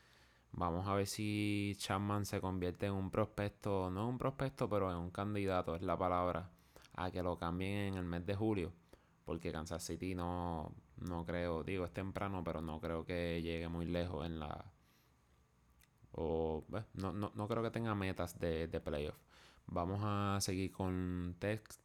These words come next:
Texas y los Cubs. Ahí los Cubs ganaron diez a tres. Seguimos con Phillies contra Reds. Ganaron los Phillies, vinieron de atrás.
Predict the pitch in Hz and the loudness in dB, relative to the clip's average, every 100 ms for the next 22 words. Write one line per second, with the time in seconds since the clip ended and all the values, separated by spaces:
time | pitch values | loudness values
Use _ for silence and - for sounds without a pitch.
0 | _ 101 98 - 110 - - 92 90 - | _ -8 -6 -4 -4 -4 -4 -2 -2 -4
1 | - 127 - - - _ _ _ _ _ | -4 -4 -4 -12 -12 _ _ _ _ _
2 | _ _ _ - - - 98 85 87 95 | _ _ _ -18 -16 -8 -2 0 2 0
3 | - 95 95 - 95 92 92 95 92 87 | -2 -4 -4 -4 -4 0 0 0 -2 -2
4 | 90 92 92 82 104 117 - - - - | 0 0 0 -2 -2 -2 -4 -10 -16 -20
5 | - - _ _ _ _ - - _ - | -20 -20 _ _ _ _ -20 -20 _ -6
6 | 92 92 95 101 - 98 90 - 104 107 | -2 0 -2 -4 -4 -4 -4 -6 -2 0
7 | 110 110 - - 92 90 87 92 92 87 | 0 -2 -4 -4 0 0 2 4 6 6
8 | 85 85 87 95 113 139 139 - - 90 | 6 4 4 2 0 0 -4 -8 -6 -2
9 | 87 87 95 92 - 104 107 104 92 90 | 0 0 -2 -4 -2 -2 0 0 0 0
10 | 85 87 95 95 87 98 107 - | 2 2 2 2 4 4 2 -2